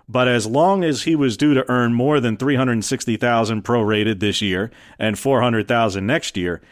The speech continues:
he left something behind, and that's more than likely, as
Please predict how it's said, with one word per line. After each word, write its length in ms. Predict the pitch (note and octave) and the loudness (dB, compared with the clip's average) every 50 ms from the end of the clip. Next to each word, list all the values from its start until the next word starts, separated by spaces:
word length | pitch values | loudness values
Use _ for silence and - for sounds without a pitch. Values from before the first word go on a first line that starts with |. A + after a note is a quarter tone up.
| - - - | -20 -20 -20
he 180 | _ - D3+ G3+ | _ -2 0 2
left 280 | G#3+ F#3 F#3 F3+ D#3+ - | 2 4 4 2 2 0
something 360 | - E3 E3+ D3+ D3+ C3+ A#2 | 0 0 0 0 0 0 0
behind, 480 | G#2 F#2+ F#2 C#3 C#3 G2+ D#2+ C#2+ - - _ _ _ _ _ _ - | 0 0 0 0 0 0 -2 -4 -12 -18 _ _ _ _ _ _ -6
and 120 | G#2+ A#2 | -2 0
that's 220 | B2+ D3+ D#3 - | 0 0 0 -2
more 160 | E3 E3+ E3+ D#3+ | 0 0 2 2
than 160 | C3+ C3 B2 | 2 0 0
likely, 560 | C3+ D#3+ E3+ D#3+ - G2 G2 G2+ G2+ G#2 G#2+ | 2 2 0 0 0 -2 -2 0 0 0 0
as 400 | G#2+ G#2 G2+ G2+ G2+ G2 E2+ F2 | 0 0 0 0 0 -2 -4 -8